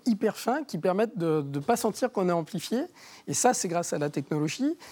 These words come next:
Moi, les cordes que j'utilise, on travaille avec un fabricant, je ne sais pas si je peux le dire, mais c'est Savares, qui est un fabri-, un fabricant qui a deux cent cinquante ans à Lyon. Et ça fait treize ans qu'on met au point des cordes et qu'on les améliore en permanence. Et ça, ce qu'ils font aujourd'hui en cordes,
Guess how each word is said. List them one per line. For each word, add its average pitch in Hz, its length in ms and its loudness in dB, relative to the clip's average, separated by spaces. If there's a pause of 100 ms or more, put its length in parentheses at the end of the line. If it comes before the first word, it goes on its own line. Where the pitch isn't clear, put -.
(160)
Moi, 190 100 4
les 196 80 2
cordes 240 240 0
que 196 140 -2
j'utilise, 175 680 0
on 160 140 -2
travaille 190 300 2
avec 156 180 0
un 147 160 2
fabricant, 180 460 2
je - 80 -4
ne - 20 -12
sais - 60 -16
pas - 80 -10
si - 120 -12
je - 120 -12
peux 165 60 -4
le 156 60 -2
dire, 170 140 2
mais 156 80 -6
c'est 151 140 -8
Savares, 165 420 2 (160)
qui - 80 -2
est 160 40 0
un 147 40 -4
fabri-, 165 400 -4
un 170 140 -2
fabricant 180 360 2
qui 185 80 -2
a 147 60 -2
deux 208 160 -2
cent 240 140 -2
cinquante 180 420 0
ans 226 80 2
à - 80 2
Lyon. 196 260 0 (600)
Et 202 120 4
ça 185 160 4
fait 208 120 2
treize 226 280 0
ans 277 120 4
qu'on - 140 2
met 190 120 6
au 190 100 6
point 285 220 2
des 220 120 2
cordes 214 320 2
et 160 60 2
qu'on 180 140 0
les 175 140 0
améliore 180 320 2
en 202 60 0
permanence. 175 580 0 (120)
Et 160 80 -2
ça, 262 360 6 (280)
ce - 100 -6
qu'ils 185 220 0
font 285 320 0
aujourd'hui 214 340 0
en 180 140 0
cordes, 240 360 2